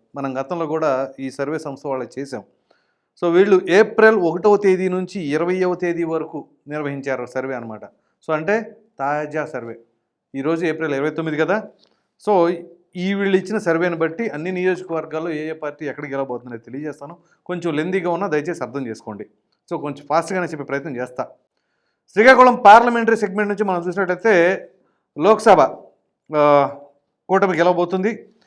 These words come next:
ఇక ఇచ్చాపురం కూటమి, పలాస వైసీపీ, టెక్కలి కూటమి,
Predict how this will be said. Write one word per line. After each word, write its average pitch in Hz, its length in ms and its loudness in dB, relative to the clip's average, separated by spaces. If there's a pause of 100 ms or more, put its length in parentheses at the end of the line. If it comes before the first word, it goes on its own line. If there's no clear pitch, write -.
(280)
ఇక 175 120 2 (440)
ఇచ్చాపురం 190 640 6 (100)
కూటమి, 202 480 2 (220)
పలాస 226 320 10
వైసీపీ, 202 880 4 (260)
టెక్కలి 214 520 4
కూటమి, 214 500 2